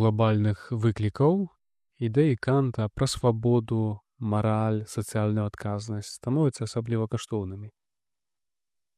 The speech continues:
Кант заклікае не толькі думаць, але і дзейнічаць, браць адказнасць за будучыню свету, дзе індывідуальнае шчасце не можа быць дасягнута без агульнага дабра.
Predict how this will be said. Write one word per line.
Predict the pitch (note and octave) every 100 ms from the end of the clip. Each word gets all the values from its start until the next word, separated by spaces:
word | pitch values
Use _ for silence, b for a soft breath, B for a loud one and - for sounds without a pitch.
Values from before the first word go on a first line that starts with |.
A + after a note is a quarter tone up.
| _ _ -
Кант | - A#2+ A2+
заклікае | A2+ A#2+ - A#2+
не | A2 A2
толькі | C3+ B2+ -
думаць, | A2 C3+ A#2+ G2 A#2 -
але | A#2 B2
і | A2+
дзейнічаць, | G#2 F#2 F#2 - A2 - - _ _ _ _ A2+
браць | G#2+ A2+ A#2+ -
адказнасць | A2+ - B2 A2 G2+ G2 F#2 -
за | A2 G2+ G#2 G2+ G#2
будучыню | G#2 B2+ A#2+ - A2+ G#2+ G#2 D3+ -
свету, | - A#2 G#2 - - B2+ _ _ _ _ _ _ _ _
дзе | A#2 G#2 A#2 -
індывідуальнае | G#2+ G#2 G#2 B2+ E3+ F3+ E3+
шчасце | - D#3+ D3+ - D3+ - b b b b
не | B2 B2+
можа | C3+ C#3+ B2+ G#2
быць | F#2+ G2 B2+ G#2+
дасягнута | A2 G2+ C#3 D3 D3+ C#3+ A#2
без | G#2 G#2 A#2+ C3 -
агульнага | C#3+ G2+ A2+ A2 G#2 G#2
дабра. | G2+ G2+ G2+